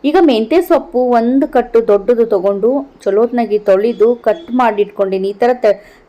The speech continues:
ಸಣ್ಣ ಕಟ್ ಮಾಡ್ಕೊಂಡು ಇಟ್ಕೋಬೇಕು ರೆಡಿಯಾಗಿ. ಇದನ್ನ ಹಾಕ್ಕೊಂಡೇನಿ. ಮೆಂತ್ಯ ಸೊಪ್ಪು ನೀವು ಎಷ್ಟು ಹಾಕ್ಕೊಂಡ್ರೂ ರುಚಿ ಕೊಡ್ತೈತೆ ಅಂತಲೇ ಹೇಳ್ಬೋದು. ಇದನ್ನ, ಆ, ಮೇನಾಗಿ ನಾವು ಎಣ್ಣೆ ಒಳಗೆ ಚಲೋತ್ನಾಗಿ ಇದನ್ನ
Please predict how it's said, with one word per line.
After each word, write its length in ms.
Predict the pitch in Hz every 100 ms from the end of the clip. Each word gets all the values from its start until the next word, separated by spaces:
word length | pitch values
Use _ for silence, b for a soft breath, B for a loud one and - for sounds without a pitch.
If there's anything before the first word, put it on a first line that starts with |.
| -
ಸಣ್ಣ 260 | 247 285
ಕಟ್ 300 | 311 254 247
ಮಾಡ್ಕೊಂಡು 540 | 269 277 - 240 240 247
ಇಟ್ಕೋಬೇಕು 520 | 220 - 214 202 202
ರೆಡಿಯಾಗಿ. 580 | 190 202 202 185 208 330 403 b b b b _ -
ಇದನ್ನ 220 | 262 311
ಹಾಕ್ಕೊಂಡೇನಿ. 760 | 349 269 - 220 190 170 170 - _ _ _ -
ಮೆಂತ್ಯ 340 | 240 254 330
ಸೊಪ್ಪು 300 | 339 330 302
ನೀವು 180 | 247 196
ಎಷ್ಟು 340 | 226 - -
ಹಾಕ್ಕೊಂಡ್ರೂ 420 | 302 294 254 254
ರುಚಿ 320 | 277 240 233 233
ಕೊಡ್ತೈತೆ 440 | 220 202 208 214
ಅಂತಲೇ 300 | 202 214 220
ಹೇಳ್ಬೋದು. 460 | 214 185 180 185 285
ಇದನ್ನ, 300 | 262 247 285 349 B B B -
ಆ, 200 | 233 233
ಮೇನಾಗಿ 520 | 233 277 339 311 302
ನಾವು 400 | 285 254 262 285
ಎಣ್ಣೆ 340 | 233 202 240
ಒಳಗೆ 420 | 285 269 233 240 254
ಚಲೋತ್ನಾಗಿ 840 | 214 196 254 285 294 269 269 247
ಇದನ್ನ 240 | 214 226